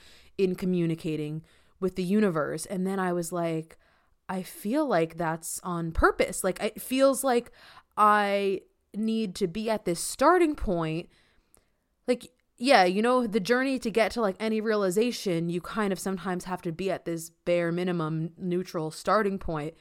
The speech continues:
And it got me thinking that I'm at this starting point almost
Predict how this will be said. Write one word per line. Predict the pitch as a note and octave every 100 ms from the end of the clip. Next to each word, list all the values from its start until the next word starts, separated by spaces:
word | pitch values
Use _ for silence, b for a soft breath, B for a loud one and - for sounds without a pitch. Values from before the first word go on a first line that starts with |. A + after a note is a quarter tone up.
| b b b b b b _ _
And | G#3 G3+ F#3 F#3+ F#3 F#3 G3+
it | G3
got | G3+ G3
me | G3
thinking | - G#3 G3 G3+ F#3+ F#3+
that | F3 E3+ F3 -
I'm | F3+ F#3+
at | F#3+
this | - E3
starting | - - A#3+ C#4 C#4
point | - F#3+ E3+ E3+ F3
almost | F3 F3 E3+ F3 F3+ -